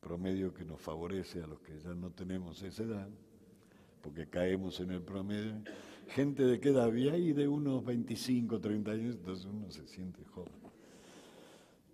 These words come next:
Leyó un trabajo de un obispo que era un reformador de la Iglesia de Inglaterra que se había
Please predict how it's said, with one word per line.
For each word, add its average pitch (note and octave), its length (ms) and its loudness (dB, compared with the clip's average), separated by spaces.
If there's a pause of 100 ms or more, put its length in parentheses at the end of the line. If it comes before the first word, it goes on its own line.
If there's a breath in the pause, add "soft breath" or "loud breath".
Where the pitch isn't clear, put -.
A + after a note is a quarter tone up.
(1080)
Leyó C#3+ 340 8
un C#3+ 240 6
trabajo C#3 500 8
de C3 80 6
un D3 100 4
obispo B2+ 720 4 (1300 soft breath)
que C3 160 6
era D#3 160 10
un D#3 420 6 (800)
reformador C#3+ 1600 6
de B2+ 540 6 (640)
la A2+ 180 4
Iglesia B2 760 4
de A2+ 140 4
Inglaterra C3+ 760 6
que A2+ 100 2
se A2+ 220 2
había C3 500 8